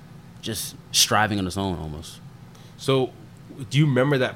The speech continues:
Speaker 2: first piece that you actually sold?
Speaker 1: So we're jumping up a couple of years now.
Speaker 2: Okay,
Speaker 1: So
Speaker 2: okay.
Speaker 1: from high school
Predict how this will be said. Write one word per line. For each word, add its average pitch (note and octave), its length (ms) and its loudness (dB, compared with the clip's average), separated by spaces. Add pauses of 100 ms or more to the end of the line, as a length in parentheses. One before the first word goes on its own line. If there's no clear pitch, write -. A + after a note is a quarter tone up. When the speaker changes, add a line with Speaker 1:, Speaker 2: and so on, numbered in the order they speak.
(120)
Speaker 2:
first B2+ 320 -2
piece B2 380 -6
that A2 160 0
you A2 240 2
actually G2+ 720 -2 (220)
sold? B2 440 -2 (1600)
Speaker 1:
So A2 160 4
we're B2 100 6
jumping C3 260 6
up G#2+ 80 2
a G#2+ 40 0
couple G#2+ 200 2
of G2+ 60 2
years G2 180 2
now. F2 160 0
Speaker 2:
Okay, A#2 120 0
Speaker 1:
So G2+ 120 4
Speaker 2:
okay. F#2 200 2 (640)
Speaker 1:
from B2+ 200 2
high C#3 180 6
school E3+ 480 6